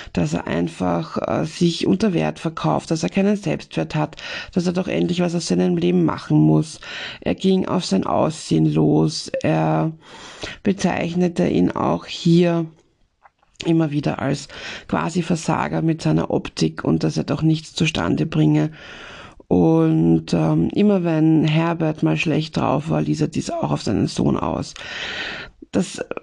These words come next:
ging von klein auf so, das heißt, Herbert, äh, knickte da ein, ähm, und nachdem seine Mutter, die ihm sehr nahe stand und ihm da auch immer wieder rausriss,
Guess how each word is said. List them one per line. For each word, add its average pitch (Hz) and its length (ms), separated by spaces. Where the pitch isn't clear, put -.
ging 226 300
von 196 180
klein 165 320
auf 196 280
so, 175 260
das 180 200
heißt, 170 420
Herbert, 175 640
äh, 160 380
knickte 190 500
da 165 160
ein, 175 560
ähm, 170 760
und 170 440
nachdem 165 320
seine 165 220
Mutter, 170 560
die 160 440
ihm 160 120
sehr 160 180
nahe 151 280
stand 156 420
und 160 120
ihm 156 120
da 156 120
auch 156 40
immer 156 220
wieder 156 180
rausriss, 156 640